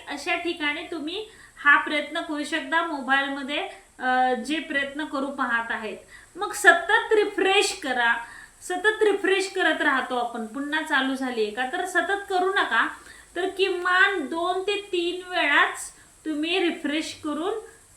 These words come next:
केवायसी करायला सुरुवात करा. आता आधार लिंक प्रॉब्लेम, अनेक बहिणींचे आधार बँक खात्यांची लिंक नसतात,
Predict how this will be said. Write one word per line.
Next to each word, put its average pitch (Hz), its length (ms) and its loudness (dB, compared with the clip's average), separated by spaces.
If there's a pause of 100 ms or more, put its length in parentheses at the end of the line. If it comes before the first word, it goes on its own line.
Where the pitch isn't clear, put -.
(160)
केवायसी 262 460 -2
करायला 247 520 0
सुरुवात 294 460 -2 (100)
करा. 196 260 -6 (1500)
आता 311 240 8
आधार 320 600 4
लिंक 415 300 0
प्रॉब्लेम, 359 560 4 (200)
अनेक 330 460 8
बहिणींचे 311 840 0 (380)
आधार 311 560 6
बँक 349 460 -4
खात्यांची 302 760 -4
लिंक 277 240 -6
नसतात, 247 520 -4